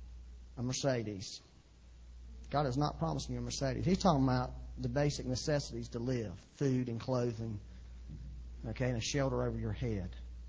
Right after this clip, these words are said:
Now, God promises those things to his people, but he doesn't promise him all this other stuff that we have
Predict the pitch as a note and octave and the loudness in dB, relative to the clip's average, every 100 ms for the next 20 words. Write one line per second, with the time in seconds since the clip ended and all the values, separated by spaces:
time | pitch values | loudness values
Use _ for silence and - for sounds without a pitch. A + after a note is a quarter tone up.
0 | - - C3 C3 C3 F3 G3+ G3 - G#3+ | -12 -4 2 2 6 10 10 10 6 8
1 | G#3 - B2+ C#3 C#3 E3 D#3 C3+ B2 C#3+ | 6 4 2 2 2 2 0 2 0 0
2 | - D#3+ - G#2 G#2 - - - - - | 2 0 0 -8 -14 -16 -18 -16 -16 -8
3 | - D3 D3 G3+ G#3 D#3 - G3 F3+ D3+ | 6 12 12 12 12 4 4 8 8 6
4 | E3+ D#3 D3+ D#3 - - - - D3 D3 | 6 6 6 2 -2 -8 -10 2 8 10
5 | D3 - E3 G3+ F3 - - A#2+ A#2 B2 | 8 8 8 10 6 2 0 2 2 -2
6 | - - - - - - - - - - | -6 -12 -12 -12 -12 -12 -14 -14 -14 -10
7 | C3 C3 C#3 E3+ F3+ D#3+ C#3 | 0 2 8 10 10 10 8